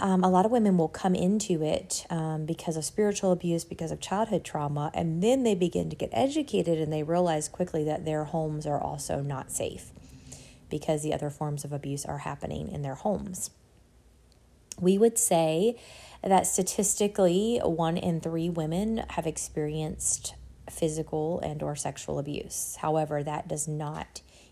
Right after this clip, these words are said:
in any way, shape, or form take into consideration the other forms of abuse. What we're finding is that in conservative,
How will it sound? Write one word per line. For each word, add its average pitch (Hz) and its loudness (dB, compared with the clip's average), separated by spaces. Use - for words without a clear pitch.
in 165 0
any 208 4
way, 185 6
shape, 151 -2
or 170 0
form 143 -4
take 175 0
into 160 -2
consideration 147 -6
the 170 2
other 160 6
forms 147 -4
of 147 -6
abuse. - -8
What 180 6
we're 269 6
finding 196 -2
is 156 -4
that 160 -6
in 208 2
conservative, 202 0